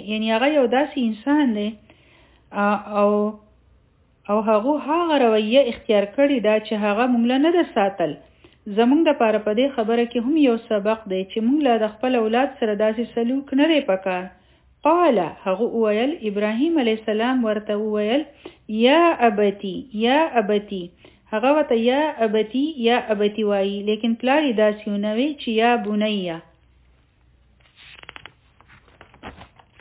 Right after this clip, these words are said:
لکه څنګه چې لقمان حسی-، لکه څنګه چې لقمان حکیم صاحب ویلي وو خپل زوی ته،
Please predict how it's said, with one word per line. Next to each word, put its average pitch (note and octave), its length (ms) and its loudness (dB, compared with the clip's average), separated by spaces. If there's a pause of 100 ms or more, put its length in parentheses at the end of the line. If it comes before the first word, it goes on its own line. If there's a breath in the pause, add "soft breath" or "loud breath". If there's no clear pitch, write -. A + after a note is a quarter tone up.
(500 soft breath)
لکه A#3 260 2
څنګه E4+ 320 2 (120)
چې - 40 -4
لقمان A3+ 460 -2
حسی-، B3 440 -6 (200)
لکه A3+ 280 0
څنګه D#4 320 -2
چې C#4+ 140 -6
لقمان A3+ 440 -2
حکیم A#3+ 420 -2 (140)
صاحب A3+ 440 0
ویلي G#3+ 320 0
وو B3+ 220 0 (340 soft breath)
خپل A#3 320 0
زوی A3 200 -2
ته، G3+ 180 -4